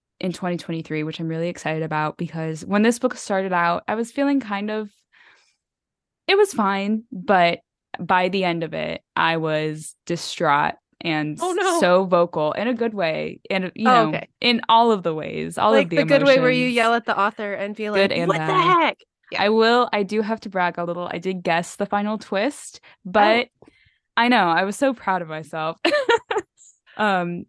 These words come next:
Speaker 1: but so this book follows, um, a girl who lives in two different time periods, and she spends every other day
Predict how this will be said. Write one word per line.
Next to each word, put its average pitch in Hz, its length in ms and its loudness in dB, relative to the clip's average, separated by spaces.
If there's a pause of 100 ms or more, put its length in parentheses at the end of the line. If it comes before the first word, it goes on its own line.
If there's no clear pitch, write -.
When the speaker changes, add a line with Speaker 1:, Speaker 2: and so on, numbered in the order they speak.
(300)
Speaker 1:
but 185 400 2
so 226 160 2
this 233 200 0
book 220 240 -4
follows, 196 720 -2 (120)
um, 180 440 -8 (720)
a 208 80 -6
girl 185 480 -2
who 175 560 -6 (1400)
lives 220 320 2
in 233 100 0
two 208 180 -6
different 185 280 -8
time 170 300 -6
periods, 226 560 -2
and 185 100 -8
she 196 100 -8
spends 190 320 -4
every 208 340 0
other 202 240 -2
day 180 560 -4